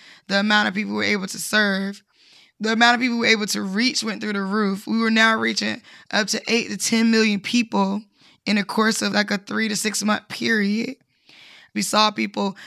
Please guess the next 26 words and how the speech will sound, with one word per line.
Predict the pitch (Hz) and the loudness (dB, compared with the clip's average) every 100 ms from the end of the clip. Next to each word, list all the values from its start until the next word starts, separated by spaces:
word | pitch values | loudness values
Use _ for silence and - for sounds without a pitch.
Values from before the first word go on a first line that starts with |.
| - - | -20 -4
buying | 185 208 208 208 | 4 4 4 0
Black. | 196 202 - - | 0 0 -2 -2
I | 202 | 0
had, | 226 220 | 2 4
<laughs> | |
I | |
have | 208 240 208 | 4 4 2
a | 208 | -2
friend | 208 226 220 | 0 2 2
who's | 214 214 202 | 2 2 2
a, | 208 202 202 202 - - - - | 4 4 4 0 -10 -18 -10 0
uh, | 202 | 4
who's | 220 220 | 4 2
an | 202 | 2
author, | - 226 233 - 180 196 202 _ _ _ | 4 4 4 -2 -4 -4 -10 _ _ _
and | 208 | 0
she's | - 240 220 | 2 2 2
like, | 214 - | 2 0
"The | |
print | 208 - 226 269 247 - - - _ _ _ | -4 -4 0 2 0 -6 -14 -16 _ _ _
company | - 254 262 220 202 196 214 | 0 2 2 0 0 -2 -2
could | - 247 | 0 4
not | 247 - - | 4 2 -2
print | - 294 - - | 2 2 0 0
enough | 220 226 208 | 2 2 0
books | 175 226 233 180 - - | 0 2 2 0 -6 -10